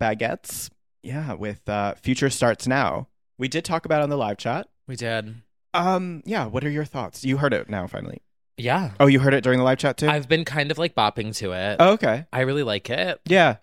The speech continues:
Speaker 2: I like that it's longer.
Speaker 1: Quite a, quite an extended instrumental at the end there.
Speaker 2: It's giving me, like, a full song.
Speaker 1: Yeah.
Speaker 2: Like, thank you.
Speaker 1: Like, she's not on it, but yeah. <laughs> They were like,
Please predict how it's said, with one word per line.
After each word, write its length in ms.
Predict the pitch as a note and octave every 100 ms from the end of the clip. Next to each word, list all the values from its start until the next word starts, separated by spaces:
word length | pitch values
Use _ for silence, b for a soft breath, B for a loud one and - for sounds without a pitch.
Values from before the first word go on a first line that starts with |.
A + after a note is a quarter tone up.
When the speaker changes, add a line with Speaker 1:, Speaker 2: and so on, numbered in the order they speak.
| -
Speaker 2:
I 60 |
like 180 | D3 D3+
that 80 | F3+
it's 160 | F3+ B2+
longer. 640 | A#2 A#2+ G2+ E2 D2+ F#2+ - _ _ -
Speaker 1:
Quite 240 | C#3 C#3+
a, 280 | D3 C3+ G#2+
quite 180 | - C#3
an 80 | C#3
extended 720 | B2+ - B2 A#2 A2+ G#2+ F#2 - -
instrumental 600 | A2 - G#2 G2+ G2 F2
at 100 | -
the 120 | G2
end 140 | F#2
there. 180 | G#2 A2+
Speaker 2:
It's 180 | B2+ -
giving 260 | C#3+ C#3 C#3+
me, 100 | C#3+
like, 220 | C#3 -
a 80 | B2+
full 320 | - A2+ A2
song. 720 | - G#2+ F#2+ E2 D2+ D2+ A#2+ _ _ _ - B B
Speaker 1:
Yeah. 340 | G#2+ B2+ G2+ F2+
Speaker 2:
Like, 180 | A#2 A#2
thank 300 | B2 C#3+ F2+
you. 200 | E2+ F2+
Speaker 1:
Like, 260 | C#3 C#3
she's 280 | - D3+ D3
not 140 | C3 G2
on 180 | F#2
it, 160 | G2+ G2
but 140 | G#2
yeah. 380 | G#2+ G#2 D2+ D2+ - _ _ _ -
<laughs> 340 | D5 B4+ -
They 240 | E3 D#3+ D#3
were 120 | D3+
like, 240 | D3 -